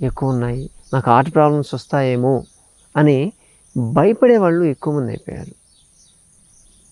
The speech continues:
ఓకే, దీంట్లో మనం ఆలోచించాల్సింది, ఈ కొలెస్ట్రాల్ అనేది ఎక్కడి నుంచి వస్తుంది? మనం తినే ఆహారంలో నుంచి వస్తుంది కదా.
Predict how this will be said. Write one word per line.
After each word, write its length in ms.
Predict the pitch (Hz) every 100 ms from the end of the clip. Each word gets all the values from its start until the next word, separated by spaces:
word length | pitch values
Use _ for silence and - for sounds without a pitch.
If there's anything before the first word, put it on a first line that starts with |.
| _ _ _ _ _ _ _ - -
ఓకే, 220 | 135 131 - - - 135
దీంట్లో 600 | 180 214 151 120 123 226 - _ - _ _ _ _ _ _ _ _ -
మనం 220 | 135 165
ఆలోచించాల్సింది, 1080 | 151 135 175 175 165 160 139 135 107 107 160 _ _ _ _ - - -
ఈ 80 | 208
కొలెస్ట్రాల్ 680 | - 165 170 214 - 247 240
అనేది 220 | 214 196
ఎక్కడి 220 | 165 180
నుంచి 180 | 170 165
వస్తుంది? 600 | 151 - 147 143 147 170 _ _ _ - _ -
మనం 200 | 143 135
తినే 220 | 139 156
ఆహారంలో 560 | 147 131 135 139 139
నుంచి 240 | 135 127 131
వస్తుంది 380 | 127 - 120 -
కదా. 200 | -